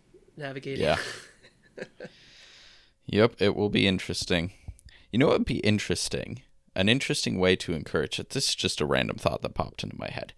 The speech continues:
Speaker 2: Interesting way to encourage teams to develop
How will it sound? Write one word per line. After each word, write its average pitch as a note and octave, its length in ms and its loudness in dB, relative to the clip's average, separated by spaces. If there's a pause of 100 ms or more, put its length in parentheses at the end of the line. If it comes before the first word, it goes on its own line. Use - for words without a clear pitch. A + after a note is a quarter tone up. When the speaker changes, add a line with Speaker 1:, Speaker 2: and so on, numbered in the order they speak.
(440)
Speaker 2:
Interesting D#3 560 2
way F#2 180 8
to - 160 -4
encourage D#2 520 0
teams F2 420 2
to F#2 100 -2
develop D#2 540 2